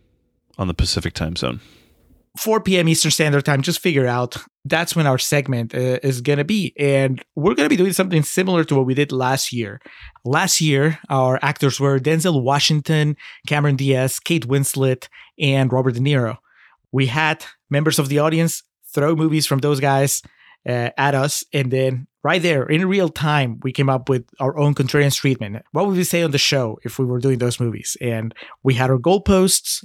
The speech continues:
Speaker 2: If we raised a certain amount of money, we would do, uh, The Bone Collector, <laughs> then Labor Day, then Being John Malkovich,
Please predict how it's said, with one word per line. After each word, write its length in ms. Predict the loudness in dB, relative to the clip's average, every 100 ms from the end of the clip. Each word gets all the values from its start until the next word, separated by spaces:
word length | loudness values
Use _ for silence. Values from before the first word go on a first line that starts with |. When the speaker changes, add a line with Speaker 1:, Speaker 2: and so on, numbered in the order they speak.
| -8
Speaker 2:
If 100 | -4
we 60 |
raised 240 | 0 0 0
a 40 |
certain 260 | 0 2 2
amount 200 | 2 2
of 40 |
money, 380 | 2 2 0 -4 _ _
we 100 | -2
would 220 | 0 0 0
do, 380 | 2 2 0 -4 _ _ -10
uh, 220 | -8 -6
The 120 | -4
Bone 180 | 0 0
Collector, 540 | 2 0 2 0 0 -4 -18 -20 _ _
<laughs> 360 | _ _ -8
then 420 | -2 2 2 0 -2
Labor 300 | -2 0 2
Day, 300 | 2 2 2 -2 -12 -2
then 200 | 0 2
Being 180 | 2 2
John 180 | 2
Malkovich, 500 | 0 0 0 -2 -2